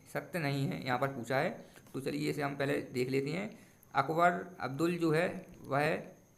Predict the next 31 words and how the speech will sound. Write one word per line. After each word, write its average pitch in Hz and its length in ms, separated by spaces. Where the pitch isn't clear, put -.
कितने 160 240
पढ़ता 160 280
है, 170 140
पच्चीस - 480
पेज - 280
पढ़ता 131 260
है। 196 220
और 120 760
अकबर 170 420
जो 160 200
है 170 180
वह 156 280
सौ - 680
पृष्ठों 143 440
की 151 100
स-, - 540
वाली 131 200
किताब 131 360
का 147 80
दो 131 180
बटे 131 220
पाँच - 420
भाग 120 240
पढ़ता 117 280
है। 175 120
तो 123 500
यहाँ 131 160
पर 135 180
आ 135 100
जाएगा 139 320
इसका 143 300